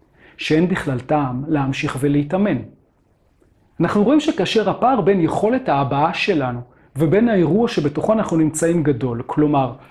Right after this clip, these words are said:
שאין לנו יכולת אמיתית להתמודד עם הסיטואציה שאנחנו נדרשים לפעול בתוכה, מיד עולות בנו תחושות של אימה, של מועקה ותסכול. החוויות האלה מייצרות בנו תחושות של ניתוק מהמציאות החיצונית,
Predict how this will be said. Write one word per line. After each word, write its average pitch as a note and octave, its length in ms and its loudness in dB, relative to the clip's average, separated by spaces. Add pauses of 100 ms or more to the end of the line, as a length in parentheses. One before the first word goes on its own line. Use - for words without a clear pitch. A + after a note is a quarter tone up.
(300)
שאין A3 260 2
לנו D4 180 4
יכולת G#3 540 0
אמיתית F3+ 380 0
להתמודד F3 520 2
עם C#4 120 6
הסיטואציה D#3 880 -2
שאנחנו C#3+ 300 -2
נדרשים C#3+ 460 0
לפעול F#3+ 300 0
בתוכה, C#3+ 520 -4 (540)
מיד F3 360 2
עולות E3+ 420 4
בנו C3+ 240 0
תחושות D#3+ 480 -4
של D#3+ 220 2
אימה, C3+ 400 0 (240)
של E3+ 240 0
מועקה D3 580 0 (100)
ותסכול. E3+ 760 -2 (800)
החוויות D3+ 640 0
האלה C#3+ 300 0 (180)
מייצרות F#3 460 2
בנו A3 180 2
תחושות F#3+ 440 -4
של F#3+ 140 2
ניתוק D#3+ 380 0
מהמציאות E3 580 0
החיצונית, F#3 680 -2